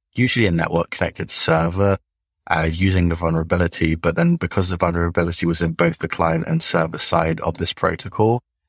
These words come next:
it could also spread between machines within the network.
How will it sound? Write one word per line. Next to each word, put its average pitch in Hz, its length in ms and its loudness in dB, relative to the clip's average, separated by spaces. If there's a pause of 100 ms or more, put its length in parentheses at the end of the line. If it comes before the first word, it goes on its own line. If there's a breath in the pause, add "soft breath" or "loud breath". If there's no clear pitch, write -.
(120)
it - 180 -2
could 85 240 -2
also 87 360 0
spread 82 280 -2
between 82 640 0
machines 85 540 2
within 82 300 0
the 80 80 2
network. - 600 -2